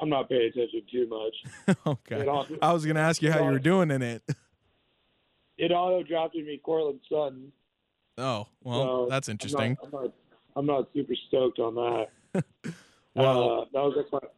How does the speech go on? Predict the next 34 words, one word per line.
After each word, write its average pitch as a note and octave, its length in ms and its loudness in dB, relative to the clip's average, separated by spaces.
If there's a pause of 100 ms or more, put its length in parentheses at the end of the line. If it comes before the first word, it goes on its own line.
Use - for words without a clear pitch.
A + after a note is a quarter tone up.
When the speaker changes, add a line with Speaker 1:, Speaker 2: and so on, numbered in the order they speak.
(120)
Speaker 1:
that C#3 60 -2
was, C#3+ 160 2
like, C3+ 100 0
my B2+ 220 -2
fifth B2+ 280 0
pick, B2 360 2
but, B2 320 -2 (520)
um, A#2+ 420 -2 (280)
I C3+ 60 0
got C#3+ 200 2
Dalvin C#3 400 0
Cook C3 240 0
was B2 140 -2
my B2 180 -2
first B2+ 220 -2
round A#2 260 -6
pick, A2+ 220 -4 (140)
so. A2 400 -6
Speaker 2:
There A#2+ 140 0
you G2+ 120 -6
go. G2+ 140 -10
That's A#2 240 -6
solid. G2+ 360 -12 (720)
Speaker 1:
And C#3 140 0
then C3+ 220 2
I C3+ 80 0
was C#3 180 0
able C#3+ 220 2
to C3 80 0
get C3+ 260 0
Eckler C3+ 360 0
with C3+ 100 -4
my B2 120 -2 (120)
second. A2+ 400 -6